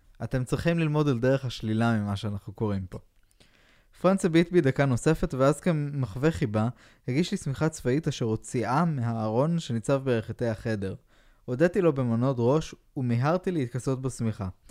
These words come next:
הייתה זאת הרגשה נעימה לנסות ולהירדם מחוסה בשמיכה לאחר כשלוש שנים שלא התחסיתי.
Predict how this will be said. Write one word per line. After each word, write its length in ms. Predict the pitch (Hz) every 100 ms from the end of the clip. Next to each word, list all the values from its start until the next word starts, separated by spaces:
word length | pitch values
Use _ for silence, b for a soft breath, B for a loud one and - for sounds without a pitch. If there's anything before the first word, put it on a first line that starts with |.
| B B B B _
הייתה 300 | - 131 170
זאת 220 | 185 196 156
הרגשה 320 | 127 - 147
נעימה 360 | 139 117 127
לנסות 380 | 156 117 - 147 160
ולהירדם 520 | 147 113 104 131 143
מחוסה 340 | - - 117
בשמיכה 500 | 113 - 107 - 165
לאחר 300 | 147 117 147
כשלוש 500 | 143 151 123 127 147
שנים 280 | 113 117 139
שלא 260 | - 107 110
התחסיתי. 600 | 110 110 - 107 -